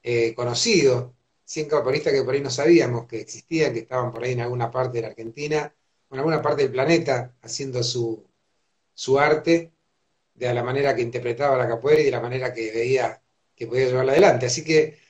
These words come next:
estamos muy contentos, realmente, el equipo de producción, tanto Salvador como Gastón Acarayo y Fulco, de, de esta, este trabajo que estamos haciendo. Ya nos queda muy poquito tiempo nomás, creo que terminamos el, el mes que viene, esta cuar-, esta tercera temporada,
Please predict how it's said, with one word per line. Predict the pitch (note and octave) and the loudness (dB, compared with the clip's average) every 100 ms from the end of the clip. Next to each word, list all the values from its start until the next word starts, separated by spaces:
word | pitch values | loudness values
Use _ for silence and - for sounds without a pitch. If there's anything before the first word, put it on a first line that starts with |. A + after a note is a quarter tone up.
| _ _ _ _ _ _ _ | _ _ _ _ _ _ _
estamos | D3+ A3 A3 | 4 6 8
muy | G#3+ A3 | 6 8
contentos, | G3+ D#3 B2 B2+ | 8 6 6 4
realmente, | C3 C3 D3+ D3 | 4 2 2 4
el | C#3 | 4
equipo | C3+ E3 D#3 C#3 | 4 4 6 4
de | |
producción, | B2 C3+ C3 F#3+ F#3+ | 4 4 6 6 6
tanto | D3+ C#3+ B2 | 4 -2 -2
Salvador | B2 C3+ D#3+ | 0 2 2
como | C3 A#2 | 2 -2
Gastón | A2+ - C3+ B2 A#2 | -4 -4 -4 -2 -6
Acarayo | A2+ A#2+ B2 | -4 -2 2
y | C3 | 2
Fulco, | B2+ E3+ E3 D3+ C#3+ - _ _ _ | 4 4 4 2 0 -8 _ _ _
de, | A2 A#2 A2+ A2 A2 | -4 0 2 0 0
de | C3+ | -2
esta, | B2 C3+ B2+ | 0 -2 0
este | B2+ C#3 | -2 -4
trabajo | B2+ C3+ | -2 -2
que | B2 | -2
estamos | C3+ B2 | -4 -2
haciendo. | C3+ F3 G3 F#3+ E3+ | -2 4 4 6 4
Ya | D3 | 2
nos | C3+ | 0
queda | D#3 D3+ | 0 -2
muy | D#3+ | -2
poquito | D#3 D3+ D3+ | -4 -4 -6
tiempo | E3+ G3 F3 | 4 4 4
nomás, | D#3 F3 F#3+ - _ _ _ _ _ _ | 0 0 -2 -4 _ _ _ _ _ _
creo | D3 D3 | 2 2
que | C3+ | 2
terminamos | C3 B2+ C#3+ C#3+ B2 | 0 0 0 -2 -2
el, | B2+ A#2+ A2+ A2 - _ _ | -2 -2 -4 -8 -18 _ _
el | A2+ | -12
mes | A#2+ | -8
que | B2 | -2
viene, | C#3 F3 F#3+ G3+ G3+ _ _ _ _ | 4 4 4 0 -4 _ _ _ _
esta | B2 B2 B2 | -10 -8 -2
cuar-, | C#3+ C#3+ | -2 0
esta | - D3 | -2 -2
tercera | C3 E3+ D#3 | 0 0 0
temporada, | D3 E3 F#3 F3+ F3+ | 0 2 2 4 0